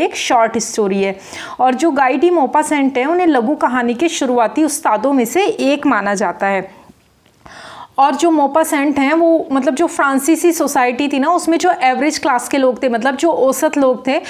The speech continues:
उनकी कठिनाइयों को और उनके जो आगे बढ़ने के efforts थे, उनके प्रयास थे, उनके बारे में लिखने के लिए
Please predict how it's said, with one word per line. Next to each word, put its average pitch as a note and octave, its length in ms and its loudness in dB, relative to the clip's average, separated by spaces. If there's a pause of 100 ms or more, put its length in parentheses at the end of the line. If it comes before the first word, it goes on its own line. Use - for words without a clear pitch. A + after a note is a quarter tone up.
(240)
उनकी C#4+ 300 2
कठिनाइयों C#4 680 0
को B3 300 2 (260)
और D4 140 0
उनके D4+ 400 2
जो F#4 140 2
आगे C4+ 400 2
बढ़ने C#4+ 320 2
के D4 120 0
efforts C#4 640 0
थे, A#3+ 80 4
उनके B3+ 240 2
प्रयास A#3+ 540 0
थे, F4 40 2
उनके F4 360 2
बारे A#3+ 280 2
में B3+ 120 0
लिखने A3+ 300 0
के A3 120 -2
लिए A#3+ 300 0